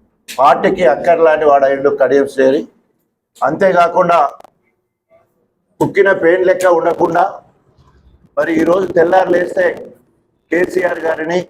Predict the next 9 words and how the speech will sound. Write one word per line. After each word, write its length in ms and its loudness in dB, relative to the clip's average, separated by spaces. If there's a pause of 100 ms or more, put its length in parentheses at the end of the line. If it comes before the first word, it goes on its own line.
కేటీఆర్ 500 -2
గారిని, 280 -6 (120)
హరీష్ 360 0
రావు 200 0
గారిని, 260 0 (140)
కవితక్కను 540 0 (680)
మరి 180 4 (280)
అనేక 280 0 (140)
రకాలుగా 440 0